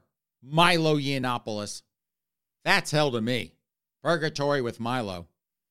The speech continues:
But can you see this country when it's run by people who can't manage to figure out how to buy a light bulb? I mean,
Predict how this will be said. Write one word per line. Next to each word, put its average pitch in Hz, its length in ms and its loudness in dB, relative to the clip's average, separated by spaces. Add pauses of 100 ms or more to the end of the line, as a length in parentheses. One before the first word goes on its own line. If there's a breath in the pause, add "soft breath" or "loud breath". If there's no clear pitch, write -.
(600)
But 175 160 -4
can 180 220 -2
you 247 120 0
see 202 240 -2
this 147 220 0
country 101 640 -6 (600)
when 156 200 0
it's 151 200 -2
run 196 260 2
by 175 180 6
people 139 580 -2 (360)
who 151 160 0
can't 190 400 0
manage 160 440 -2
to 139 120 -4
figure 143 420 0
out 127 300 2 (500)
how 160 160 4
to 160 100 4
buy 143 220 2
a 139 100 2
light 123 300 0
bulb? 92 300 -6 (920)
I 180 120 2
mean, 190 320 0